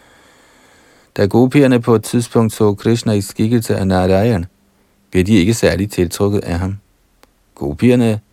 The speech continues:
tiltalte aldrig Krishna som Rukmini Raman.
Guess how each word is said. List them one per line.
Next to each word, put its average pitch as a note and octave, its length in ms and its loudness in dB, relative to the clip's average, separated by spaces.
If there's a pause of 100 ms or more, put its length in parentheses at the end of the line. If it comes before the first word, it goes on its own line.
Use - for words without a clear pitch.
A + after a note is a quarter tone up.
(260)
tiltalte G2 540 2
aldrig F2+ 420 -4
Krishna F2+ 340 -4
som F2 280 -6 (600)
Rukmini E2+ 440 -4
Raman. E2+ 440 -4